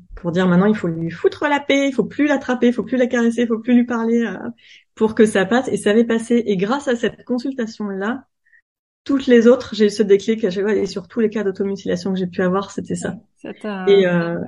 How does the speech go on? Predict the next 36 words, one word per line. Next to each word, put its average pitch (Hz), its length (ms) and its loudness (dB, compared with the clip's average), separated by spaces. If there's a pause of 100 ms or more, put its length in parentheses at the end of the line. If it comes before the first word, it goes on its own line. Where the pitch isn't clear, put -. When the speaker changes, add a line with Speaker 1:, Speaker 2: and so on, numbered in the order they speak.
(280)
Speaker 1:
ouais, 190 240 2
et - 20 4
du 180 120 2
Speaker 2:
C'est - 20 -2
Speaker 1:
coup, 202 80 -8
Speaker 2:
ça. 247 220 0
Speaker 1:
c'est 196 160 2
vraiment 202 280 2
resté 226 320 4
Speaker 2:
D'où 226 80 8
Speaker 1:
ancré 277 280 4
le 247 80 6
Speaker 2:
l'observation, 254 1000 2
euh, 202 100 0
jusqu'au 254 460 -4
Speaker 1:
Ouais. 247 140 -2
Speaker 2:
bout 277 200 -6
du 220 280 -8
moindre 233 440 -2
détail, 247 720 -2
euh, 190 640 -4
ouais, 214 240 -6
ouais, 196 180 -6
des 190 120 -4
Speaker 1:
Oui. 220 120 6 (320)
Speaker 2:
habitudes 220 160 -18
de 240 60 2
la 220 140 2
famille 240 540 0
avec 220 440 -6
l'animal, 214 640 -4
euh, 196 180 -6
ouais, 202 140 -6
ouais. 185 300 -8
Faut 208 180 -4
Speaker 1:
Ouais. 208 240 0